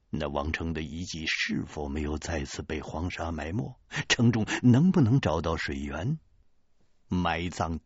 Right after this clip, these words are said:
精绝女王的古墓是在城中，还是另在他处？城中真的有堆积如山的财宝吗？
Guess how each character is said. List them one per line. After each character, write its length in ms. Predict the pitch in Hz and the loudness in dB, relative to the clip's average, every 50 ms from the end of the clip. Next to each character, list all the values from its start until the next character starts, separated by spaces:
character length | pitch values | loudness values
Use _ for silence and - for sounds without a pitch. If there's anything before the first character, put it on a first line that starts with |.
| _ _ | _ _
精 420 | - - 196 190 175 170 165 165 | -2 2 4 6 6 6 4 2
绝 180 | 160 - 95 95 | 2 2 2 4
女 340 | 113 117 104 87 85 82 80 | 4 4 2 0 -2 -2 -4
王 320 | 82 80 80 87 120 143 | -2 0 2 4 4 4
的 80 | 151 - | 2 0
古 240 | - - 92 85 80 | 0 -2 -4 -2 2
墓 180 | 104 160 151 | 4 4 4
是 280 | - - - - 220 160 | 4 2 2 2 2 4
在 180 | - 127 95 | 4 2 2
城 360 | - - - - 113 143 196 175 | 2 2 2 4 6 8 8 10
中， 220 | 226 226 240 220 - - 180 - - - - - | 12 12 12 12 10 8 0 -8 -10 -14 -20 -12
还 180 | - - 76 73 | -8 -6 -4 -4
是 200 | - - 80 - - | -4 -4 -6 -4 -2
另 240 | - 175 185 170 117 | 0 2 2 2 2
在 220 | 92 - 95 82 | 0 -2 -4 -4
他 260 | - - - 131 160 165 | -4 -4 -6 -4 -4 -4
处？ 200 | - - - 160 - _ _ _ - - - - - - | -6 -6 -8 -10 -10 _ _ _ -12 -12 -12 -12 -12 -12
城 180 | - - 80 78 | -8 -4 -2 -2
中 160 | 80 87 85 - - - _ - | 0 -2 -2 -4 -8 -12 _ -2
真 240 | - 156 143 135 | 0 0 2 2
的 80 | - - | 2 0
有 180 | 87 78 82 85 | 0 0 0 -2
堆 240 | - - 120 117 | 2 2 2 2
积 140 | 107 - 110 | 4 2 0
如 220 | 110 - 110 127 - | 0 2 0 -2 0
山 180 | - 123 123 | 0 -2 0
的 80 | 117 98 | 0 -2
财 240 | - - - 95 - | -2 0 0 0 0
宝 160 | - - 71 | 0 -2 -2
吗？ 180 | 78 104 - | -4 -6 -6